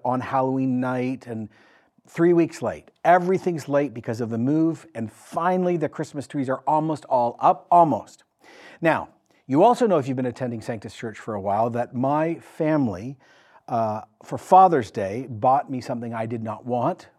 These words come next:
which is a cat. Well, they brought two home. There was lots of sin in the house after that. One went away. We kept one. His name is Moses. I didn't want him. And of course, you all know the memes are true.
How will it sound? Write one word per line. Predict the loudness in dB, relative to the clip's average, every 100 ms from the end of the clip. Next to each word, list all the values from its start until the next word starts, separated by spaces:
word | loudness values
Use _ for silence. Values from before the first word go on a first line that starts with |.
| _
which | -14 -10
is | -10
a | -10
cat. | -6 -4 -4 -8 -8
Well, | -4
they | -2
brought | -4 -4
two | -4 -2
home. | 0 0 0 -2 -8 -18 -6
There |
was | -4 -2
lots | -4 -6
of |
sin | -6 -4
in | -4
the | -4
house | -6 -6 -6
after | -6 -6
that. | -6 -4
One | -2 0 0
went | -2
away. | -4 -2 -2 -2 -6
We | -6
kept | 2 2 2
one. | -2 0 -2 -6 -18 -20 _
His | -8 -4
name | -2 -2 -2
is | -2
Moses. | 2 2 2 -2 -4 -10 -2
I | 2 2
didn't | 0 -2
want | -4 -4
him. | -4 -4
And | -4
of | -4
course, | -4 -4
you | -4
all | 0 0
know | 0 -2
the | -2
memes | -2 -2 -4
are | -6
true. | -2 2 2